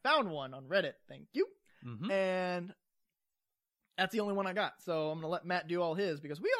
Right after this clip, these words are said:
Speaker 1: are actually at, like, forty minutes now. So we,
Speaker 2: Okay.
Speaker 1: we don't need to fill a fuck ton of time.
Speaker 2: All right. I have a whole bunch of tabs pulled up with stuff. Let's see.
Speaker 1: Cool. Let's do this.
Speaker 2: Is Meghan Markle vegan or just a healthy eater?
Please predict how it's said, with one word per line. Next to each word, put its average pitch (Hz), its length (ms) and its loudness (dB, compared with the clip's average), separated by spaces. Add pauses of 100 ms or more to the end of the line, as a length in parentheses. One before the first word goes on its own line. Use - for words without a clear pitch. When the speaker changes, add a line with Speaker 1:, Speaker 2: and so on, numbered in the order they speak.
(140)
Speaker 1:
are 302 80 6
actually 226 400 0
at, 190 160 -6
like, 175 180 -6
forty 190 260 -6
minutes 190 260 -6
now. 123 160 -12
So 147 140 -12
we, 160 140 -4
Speaker 2:
Okay. 160 140 -4 (800)
Speaker 1:
we 170 100 -10
don't 180 160 -4
need 180 120 -2
to 170 60 -2
fill 170 320 0
a 143 120 -10 (180)
fuck 170 220 -4
ton 151 160 -8
of 135 60 -10
time. 156 360 -8
Speaker 2:
All 123 80 -6
right. 120 160 -4
I 113 60 -10
have 127 100 -6
a 127 40 -12
whole 135 80 -8
bunch 127 220 -6
of - 40 -16
tabs 107 280 -4
pulled 107 200 -12
up 104 180 -8
with - 80 -20
stuff. - 300 -18
Let's - 180 -12
see. 277 80 2
Speaker 1:
Cool. 254 240 6 (120)
Let's 170 160 -6
do 170 180 -2
this. 131 160 -6
Speaker 2:
Is 123 100 -8
Meghan 202 260 -2
Markle 190 340 -4
vegan 165 300 -6
or 156 60 -8
just 143 220 -10
a 139 40 -6
healthy 147 280 -8
eater? - 280 -12